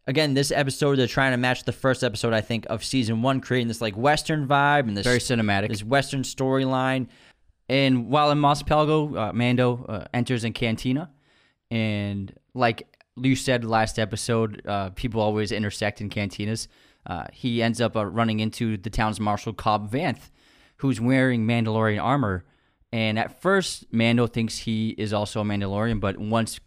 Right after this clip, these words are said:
Speaker 2: Cobb takes his helmet off, he, uh, uh, recognizes that he's definitely not Mandalorian, orders him to take the armor off because he doesn't deserve to be wearing this armor.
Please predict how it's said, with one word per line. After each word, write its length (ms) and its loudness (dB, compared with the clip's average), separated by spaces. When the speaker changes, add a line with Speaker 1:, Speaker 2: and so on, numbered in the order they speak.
Speaker 2:
Cobb 400 2
takes 260 -4
his 140 -8
helmet 300 2
off, 280 2
he, 360 -2
uh, 240 -2
uh, 240 0
recognizes 560 -2
that 140 0
he's 180 -8
definitely 300 -2
not 260 2
Mandalorian, 720 -2
orders 360 2
him 120 -2
to 60 -4
take 240 -2
the 100 -4
armor 280 2
off 140 0
because 300 -6
he 100 -4
doesn't 280 -6
deserve 360 -2
to 80 -6
be 120 -4
wearing 340 2
this 140 -6
armor. 320 -4